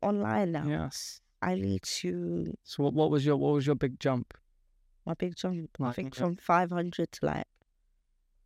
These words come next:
Speaker 1: five K.
Speaker 2: Wow.
Speaker 1: It was insane, Alan.
Speaker 2: That must have been a g-, crazy experience.
Speaker 1: It was. Can you imagine? Like, all of a sudden, all these people are following you. All of, all these people are liking your picture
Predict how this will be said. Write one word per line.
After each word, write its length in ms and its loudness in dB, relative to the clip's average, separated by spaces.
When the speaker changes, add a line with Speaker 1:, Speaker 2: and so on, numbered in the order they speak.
Speaker 1:
five 260 2
K. 360 -2
Speaker 2:
Wow. 500 -2
Speaker 1:
It 60 4
was 120 0
insane, 680 -2
Alan. 220 -4
Speaker 2:
That 100 -2
must 240 0
have 80 2
been 120 6
a 100 4
g-, 360 -6
crazy 340 2
experience. 520 -4
Speaker 1:
It 160 0
was. 520 -2
Can 200 -2
you 60 0
imagine? 400 2
Like, 200 4
all 140 2
of 80 -2
a 40 0
sudden, 300 0
all 140 -2
these 200 -2
people 340 -2
are 40 0
following 460 -2
you. 140 -2
All 160 4
of, 140 0
all 200 2
these 200 0
people 280 0
are 40 2
liking 380 0
your 100 0
picture 520 -2